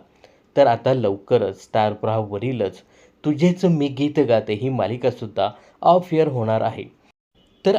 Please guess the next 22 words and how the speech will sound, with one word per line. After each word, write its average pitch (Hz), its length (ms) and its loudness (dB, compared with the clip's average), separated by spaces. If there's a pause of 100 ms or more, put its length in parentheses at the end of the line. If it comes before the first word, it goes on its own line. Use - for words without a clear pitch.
आणखी 135 400 2
एक 123 280 2
लोकप्रिय 131 640 2
मालिका 107 640 -2
लवकरच 123 720 0
प्रेक्षकांचा 120 840 -4
निरोप 127 360 0
घेणार 101 340 -6
आहे. 92 140 -12 (420)
या 160 120 4
मालिकेचं 135 680 -2
नाव 127 200 0
आहे 107 280 -4 (100)
माझी 131 380 0
माणसं. 104 420 -6 (640)
तर 185 120 0
कोठारे 151 520 0
विजनची 127 520 0
निर्मिती 117 600 -4
असलेली 117 500 -6
सन 113 280 -6
मराठीवरील 110 800 -4